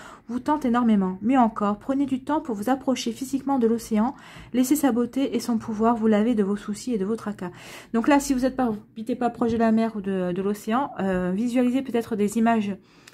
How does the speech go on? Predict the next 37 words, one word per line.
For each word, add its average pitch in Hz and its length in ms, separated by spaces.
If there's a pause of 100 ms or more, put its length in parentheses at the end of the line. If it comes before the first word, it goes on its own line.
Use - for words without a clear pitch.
(180)
de 214 60
la 220 160
mer, 214 260
de, 190 100
de, 185 140
d'océan, 220 640
euh, 180 320
de, 185 400 (260)
d'eau 185 280
bleue, 220 360 (920)
d'eau 254 140
profonde, 240 580 (400)
et 220 80
ça 269 140
va 277 120
peut-être 285 260
vous 254 60
permettre 247 460
justement, 240 600
euh, 208 100
de 202 100
vous 220 200
relier, 226 560 (360)
euh, 190 220
à 220 100
la 226 140
beauté 247 280
de 240 100
la 208 160
vie 202 240 (500)
et 208 80
de 226 80
laver 240 240
vos 247 140
soucis, 214 420
vous 190 60
voyez. 214 340